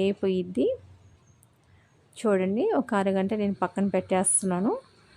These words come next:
ఒక అరగంట తర్వాత నేను బోండా అనేది ప్రిపేర్ చేస్తున్నాను. ఆయిల్ హీట్ చేసుకొని అందులోనికి పిండి అనేది ఈ విధంగా నేను వేసుకొని అంతా కూడా ఫ్రై చేసుకుంటున్నాను. చాలా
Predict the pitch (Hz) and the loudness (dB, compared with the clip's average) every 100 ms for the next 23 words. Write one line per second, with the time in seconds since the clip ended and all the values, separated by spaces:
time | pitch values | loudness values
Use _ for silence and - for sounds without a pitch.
0 | - - - 220 - 220 214 208 202 202 | -20 -20 -8 -4 0 0 2 0 0 0
1 | 202 196 196 202 196 240 508 - - - | 0 0 0 0 0 0 -4 -6 -10 -6
2 | 190 190 190 202 202 202 196 185 190 185 | 0 2 2 2 2 0 -2 -2 0 0
3 | 196 180 - - 185 214 370 - _ _ | 0 -2 -2 -4 -2 -2 -2 -8 _ _
4 | _ - 185 180 185 214 208 190 - 196 | _ -4 -2 0 0 0 0 0 0 0
5 | 190 - 208 196 220 185 180 180 180 196 | 0 -2 0 2 2 2 0 -2 -2 -4
6 | 196 180 185 180 175 220 403 - _ _ | 0 2 2 2 0 0 -4 -6 _ _
7 | - 202 185 175 175 185 190 185 180 175 | -8 -2 -2 -2 -2 -2 -2 -2 -4 -6
8 | - - 190 254 494 _ - - - - | -8 -8 -6 -6 -6 _ -20 -20 -20 -12
9 | - 190 196 202 190 196 285 - 185 180 | -6 -4 -2 0 2 0 0 -2 -2 -2
10 | - 196 - 190 175 180 170 180 294 370 | -4 -4 -4 -6 -8 -6 -4 -2 -2 -4
11 | _ _ _ _ _ _ _ _ _ _ | _ _ _ _ _ _ _ _ _ _
12 | _ _ _ _ _ _ _ _ _ _ | _ _ _ _ _ _ _ _ _ _
13 | _ _ _ _ _ _ _ _ - - | _ _ _ _ _ _ _ _ -20 -20
14 | _ _ - - 220 185 185 226 | _ _ -18 -8 -2 0 2 2